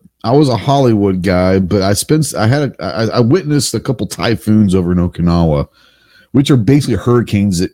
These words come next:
turn the other way or something. I don't exactly, but they're basically hurricanes. Yeah, man. Uh, it's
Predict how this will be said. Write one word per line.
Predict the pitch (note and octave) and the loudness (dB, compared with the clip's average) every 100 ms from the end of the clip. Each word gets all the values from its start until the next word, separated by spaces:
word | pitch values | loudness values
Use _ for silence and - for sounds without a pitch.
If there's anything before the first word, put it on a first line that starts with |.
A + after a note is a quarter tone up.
| _ - | _ -6
turn | - A2 | 0 2
the | F#2+ F#2+ | 4 2
other | F#2 D#2 | 2 0
way | D#2 F2 | 0 0
or | C#2+ | 0
something. | - D2+ B1+ | -2 -4 -2
I | D#2 | 0
don't | E2 D2 | 0 -2
exactly, | A1+ B1+ E2+ E2+ D#2+ | -4 -4 -2 -2 -4
but | D2 E2 | -6 -2
they're | B2 | -2
basically | B2+ C#3 - E2+ | 2 0 0 -4
hurricanes. | D#2 B1 - A#1 B1+ - - _ _ _ _ _ _ _ _ _ _ _ _ _ _ D3+ | -2 -6 -10 -12 -10 -14 -16 _ _ _ _ _ _ _ _ _ _ _ _ _ _ 2
Yeah, | D#3 D#3 | 4 4
man. | C#3+ C3 C3 B2+ G2+ | 2 2 2 0 0
Uh, | A#2+ A#2 G#2+ | 0 2 2
it's | A2 C3 | 0 -2